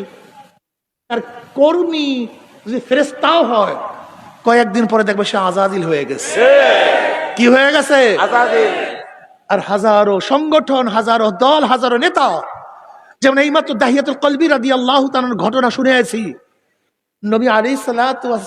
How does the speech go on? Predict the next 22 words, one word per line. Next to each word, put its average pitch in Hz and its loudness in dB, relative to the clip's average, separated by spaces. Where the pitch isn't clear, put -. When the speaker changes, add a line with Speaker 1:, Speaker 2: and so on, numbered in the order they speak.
Speaker 1:
সোহবাতে 214 -2
যাওয়ার 202 -2
কারণে 330 2
হাজারো 233 0
খারাপ 320 2
মানুষটা 330 2
আজাজিল 403 2
ফেরেশতা 269 2
হয়ে 175 2
গেছে। 359 6
Speaker 2:
ঠিক। - -12
Speaker 1:
এর 208 -8
নাম 190 -10
সোহবাত, 127 -14
এর 285 0
নাম 330 -4
সোহবাত। 214 -6
দাহিয়াতুল 262 -2
কলবির 285 -2
মতো 254 -4
খুনি 427 2
আল্লাহর 196 -6